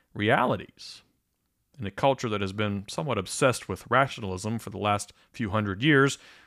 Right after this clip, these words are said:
that sentence makes us squirm a bit in our seats. Soil and roots. Our roots are our hearts,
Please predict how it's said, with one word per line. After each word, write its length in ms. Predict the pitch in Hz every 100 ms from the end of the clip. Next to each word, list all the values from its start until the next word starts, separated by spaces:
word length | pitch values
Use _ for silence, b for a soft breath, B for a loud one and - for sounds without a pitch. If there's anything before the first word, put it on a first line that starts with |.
| b _ -
that 180 | 151 -
sentence 600 | - 98 104 101 - - -
makes 240 | 87 -
us 120 | -
squirm 340 | - 180 147 92
a 40 |
bit 220 | 87 90
in 100 | 85
our 160 | 82 80
seats. 440 | - - - - _ _ _ _ _ _ _ _ _
Soil 420 | - 214 156 160
and 140 | 175 190
roots. 500 | 214 - - - - _ -
Our 160 | 117 110
roots 300 | 107 113 -
are 180 | 107
our 160 | 113 131
hearts, 460 | 120 117 143 -